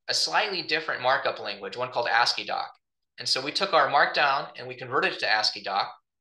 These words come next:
a, a pretty straightforward conversion because they're both ba-, based on plain text. There weren't a lot of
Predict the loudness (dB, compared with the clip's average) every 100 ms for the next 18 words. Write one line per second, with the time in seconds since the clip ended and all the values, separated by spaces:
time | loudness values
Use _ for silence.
0 | -4 -4 -2 0 2 2 0 -2 -2 0
1 | -2 -4 -6 -2 -2 -4 -6 -4 -2 0
2 | -2 -2 -6 -4 -2 -2 -4 -4 -6 -6
3 | -2 -2 -4 -6 -6 -2 -2 0 -2 -4
4 | -12 _ _ _ -8 -2 0 0 4 6
5 | 4 0